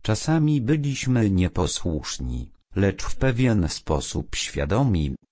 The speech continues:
że nasza wolność była uzależniona od przestrzegania przez nas pewnych reguł, lekceważenie których przyniosłoby zasłużone karanie. Wielu z nas w młodości nauczyło się,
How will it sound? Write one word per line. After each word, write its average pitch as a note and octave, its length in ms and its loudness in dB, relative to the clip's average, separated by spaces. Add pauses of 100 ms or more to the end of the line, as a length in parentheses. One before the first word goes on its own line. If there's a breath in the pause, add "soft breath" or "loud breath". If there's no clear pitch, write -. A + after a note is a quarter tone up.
że E2+ 300 0
nasza D2+ 460 -2
wolność G#2 640 0
była D#2 480 0
uzależniona A#2 1000 0
od E2 240 -2
przestrzegania E2 1000 0
przez D2 340 -4
nas E2+ 360 0
pewnych A#2+ 460 -2
reguł, C#2+ 640 -2 (200)
lekceważenie A2+ 960 0
których G2+ 540 0
przyniosłoby F2 920 0
zasłużone F2 840 0
karanie. B1 720 -4 (440)
Wielu A#2+ 460 2
z D#2 140 -2
nas F2 420 0
w E2 140 -6
młodości E2 840 -2
nauczyło E2 680 0
się, D#2 340 -2